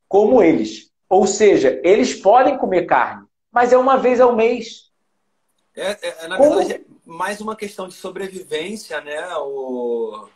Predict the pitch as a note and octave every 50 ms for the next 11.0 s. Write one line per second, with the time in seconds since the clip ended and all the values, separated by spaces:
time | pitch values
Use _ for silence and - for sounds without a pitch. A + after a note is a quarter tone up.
0 | _ _ _ A2 B2 C#3+ D3+ - F3 F3 F3+ F3 - F3+ - F4+ - - - D3+
1 | D3 D#3 D#3 D3+ C3 A#2+ A#2 G#2+ G#2 _ _ _ _ _ _ _ _ _ _ -
2 | - - - - - - - F4+ F4+ E4+ D#4+ D#4+ D#4+ F4+ F4+ E4 D#4+ - - D#4
3 | C4+ A3 D#3+ C3+ - - A2 - - - _ - C#4+ D4+ C4 F#3 D3 A#2+ G2 -
4 | - - _ _ _ _ _ _ _ _ - D4 C#4+ C#4+ C4 C4 C4+ C4+ C#4 C#4
5 | C#4+ C4+ C4 - C4 A3 G3+ G#3 G3+ - A#3+ A#3 - - - G3+ G3+ G#3 - D4
6 | D4+ C#4 A#3+ A#3 C4 C4 E4+ F#4 - - F#4 - - E4+ - G#3+ E3+ F3 E3 D#3+
7 | E3 D#3+ D#3+ - - - - C#3 - - - - D#3+ E3 - C#3 C3 - - _
8 | _ _ _ _ _ _ _ _ E3 E3+ A#3 C4+ C#4+ C4+ G3+ D3+ B2 A2+ - -
9 | - - - _ _ _ _ _ _ _ _ _ _ _ _ _ _ _ _ _
10 | _ - - D3+ - - - - - G3+ G3 - B3 G#3 - - - A#3+ A#3 B3